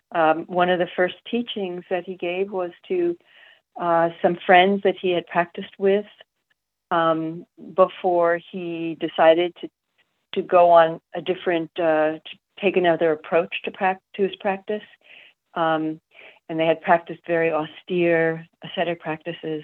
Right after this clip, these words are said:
And, uh, and then he, when he came back to share what he, he had experienced with them, they noticed that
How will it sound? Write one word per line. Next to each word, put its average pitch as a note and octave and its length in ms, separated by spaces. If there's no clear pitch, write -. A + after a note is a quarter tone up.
And, D#3+ 320
uh, D#3 200
and F#3+ 120
then F#3 140
he, F#3 220
when F3 160
he E3+ 160
came F3 220
back F3 440
to F#3+ 80
share F#3 220
what F3 140
he, E3+ 320
he F3 160
had E3+ 80
experienced C#4 580
with E3+ 140
them, D#3 320
they F#3+ 100
noticed G3 460
that E3 160